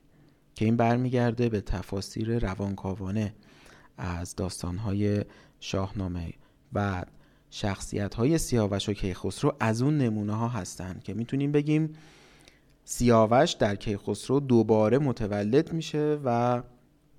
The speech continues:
انتقامش رو از افراسیاب می‌گیره. ذکر این نکات برای اینه که بدونیم مقایسهٔ مسیح با سیاوش و کیخسرو در واقع مقایسهٔ یک شخص با یک شخصه، مسیح و سیاوش.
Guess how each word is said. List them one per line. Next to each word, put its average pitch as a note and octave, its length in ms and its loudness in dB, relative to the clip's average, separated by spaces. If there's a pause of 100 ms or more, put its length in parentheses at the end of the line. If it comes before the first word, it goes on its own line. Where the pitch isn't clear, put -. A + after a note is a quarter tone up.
(520)
انتقامش A#2+ 600 4
رو C3+ 60 6
از A#2+ 140 2
افراسیاب G#2+ 760 0
می‌گیره. E2+ 420 -4 (640)
ذکر D#3+ 300 8
این E3+ 140 4
نکات D3 360 2
برای A#2 200 2
اینه D3+ 200 -4
که D3+ 140 -2
بدونیم D3+ 480 0
مقایسهٔ A#2 1120 4
مسیح A#2+ 680 -2 (280)
با A2+ 180 4
سیاوش A2+ 540 2
و A2+ 40 0
کیخسرو A#2 680 -2
در A#2 380 0
واقع A#2 540 4 (540)
مقایسهٔ A#2+ 520 4
یک F#3+ 280 6
شخص F#3 300 2
با C#3 140 6
یک D3+ 240 4
شخصه، E2+ 460 -6
مسیح A#2+ 520 2
و E3 120 4
سیاوش. - 720 -8